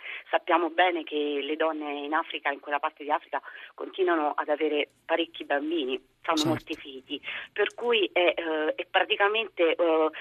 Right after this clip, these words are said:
Speaker 1: eh, la schiavitù è nel tessuto sociale. C'è una, è molto semplice, c'è una minoranza etnica che al potere, praticamente in Mauritania da sempre,
Speaker 2: Sì.
Speaker 1: che ha un colore,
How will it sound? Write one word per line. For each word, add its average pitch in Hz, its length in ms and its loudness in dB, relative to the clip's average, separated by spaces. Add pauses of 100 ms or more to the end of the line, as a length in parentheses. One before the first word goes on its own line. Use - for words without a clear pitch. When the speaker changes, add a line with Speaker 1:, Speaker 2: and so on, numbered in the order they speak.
(260)
Speaker 1:
eh, 170 220 6
la 170 160 4
schiavitù 214 600 -2
è 190 80 2
nel 185 240 2
tessuto - 500 -6
sociale. 139 760 0
C'è 226 240 4
una, 180 380 2
è - 80 -4
molto 233 360 -4
semplice, 156 540 -6 (320)
c'è 240 300 4
una 185 560 6
minoranza 175 920 4
etnica 147 720 0
che - 140 -10
al 160 180 -2
potere, 147 440 0
praticamente 160 640 -4
in 151 40 -6
Mauritania 147 480 -2
da 143 160 -6
sempre, 151 380 0
Speaker 2:
Sì. - 320 -10
Speaker 1:
che 247 100 0
ha 220 100 8
un - 140 4
colore, 262 600 4